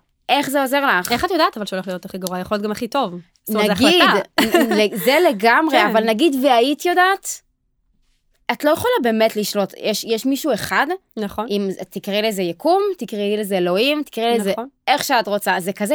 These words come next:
Speaker 1: כיף, כי אז זה נותן לך שחרור לשחק. הרי
Speaker 2: נכון.
Speaker 1: זה לא באמת משנה. אני ואת יושבים פה עכשיו, יכול לקרות מלא דברים עם הדבר הזה. זה באמת לא משנה. אני לא צריכה להיות זאת ששולטת בעניינים, כי
Speaker 2: נכון.
Speaker 1: הכל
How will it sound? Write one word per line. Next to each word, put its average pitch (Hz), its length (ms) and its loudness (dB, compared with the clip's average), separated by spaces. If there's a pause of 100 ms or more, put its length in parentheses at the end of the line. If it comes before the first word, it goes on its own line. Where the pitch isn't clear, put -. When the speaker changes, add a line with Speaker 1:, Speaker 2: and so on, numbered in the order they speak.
(160)
Speaker 1:
כיף, 226 300 -2
כי - 180 -20
אז 330 260 0 (880)
זה 214 80 -2
נותן 220 200 -2
לך 320 160 -4
שחרור 233 500 -4
לשחק. 180 560 -4 (180)
הרי 247 220 -2
Speaker 2:
נכון. 202 220 -8
Speaker 1:
זה 311 260 0 (120)
לא 349 180 4
באמת 330 400 0
משנה. 240 520 -2 (560)
אני 302 220 2
ואת 285 200 2
יושבים 247 340 -2
פה 240 160 0
עכשיו, 240 380 0 (600)
יכול 220 300 -4
לקרות 285 440 -2 (120)
מלא 381 420 2
דברים 262 300 0
עם 214 60 0
הדבר 185 260 2 (100)
הזה. 175 200 -4 (280)
זה 185 120 -2
באמת 226 280 0
לא 294 160 2
משנה. 214 340 -2 (140)
אני 214 200 -2
לא 285 120 2
צריכה 262 320 -4
להיות 254 160 0
זאת 254 120 -4
ששולטת 214 640 -2
בעניינים, 202 560 0
כי 226 200 -4 (160)
Speaker 2:
נכון. 214 300 -10
Speaker 1:
הכל 320 360 2